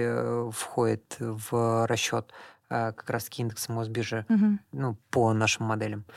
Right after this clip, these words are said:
Speaker 1: Вот. И более того, мы всё-таки ожидаем в базовом сценарии, что, э, доходности,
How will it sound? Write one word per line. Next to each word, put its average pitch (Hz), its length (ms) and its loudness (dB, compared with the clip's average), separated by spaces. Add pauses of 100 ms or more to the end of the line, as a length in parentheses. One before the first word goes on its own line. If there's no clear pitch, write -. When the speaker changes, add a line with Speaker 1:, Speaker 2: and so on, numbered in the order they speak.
(260)
Speaker 1:
Вот. 120 280 4
И 143 80 2
более 147 320 8
того, 127 500 6
мы 123 160 0
всё-таки - 340 0
ожидаем 123 640 4
в 127 220 -2
базовом 117 400 6
сценарии, 110 520 0 (260)
что, 117 960 0 (260)
э, 123 40 0
доходности, 117 880 -2